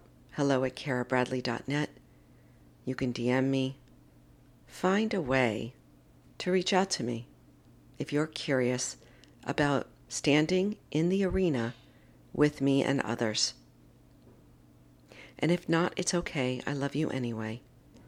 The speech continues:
I encourage you to read the quote, to really sit with it, to bask in it, and to think about where you are in the arena,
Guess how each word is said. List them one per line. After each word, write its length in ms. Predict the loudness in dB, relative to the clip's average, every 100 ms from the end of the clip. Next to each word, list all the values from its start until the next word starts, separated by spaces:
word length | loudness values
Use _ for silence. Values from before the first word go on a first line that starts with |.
| -20 -20 -20 -20 -6
I 80 | 0
encourage 600 | 0 0 0 2 2 2
you 80 | 2
to 100 | 2
read 460 | 2 2 2 0 -4 -6
the 80 |
quote, 440 | 0 2 2 0 -4 -18 -20 -20 -20 -20 -20 -20 -20 -20 -20 -10
to 100 | 0
really 240 | 2 4
sit 320 | 2 2 2 2
with 180 | 0 0
it, 220 | 0 -2 -14 -20 -20 -20 -20 -20 -20 -20 -12
to 120 | -8
bask 420 | 0 2 2 0 -2
in 100 | -2
it, 180 | -4 -6 -6
and 160 | -4
to 380 | -2 0 0 -2 -6 -10
think 200 | -4 0
about 340 | 2 2 2 -2 -12 -20 -20 -20 -20 -14
where 340 | -2 2 4 2
you 320 | 0 -2 -2
are 360 | 0 0 -2 -4
in 260 | -4 -2 0
the 160 | 0 0
arena, 500 | 0 0 -2 -2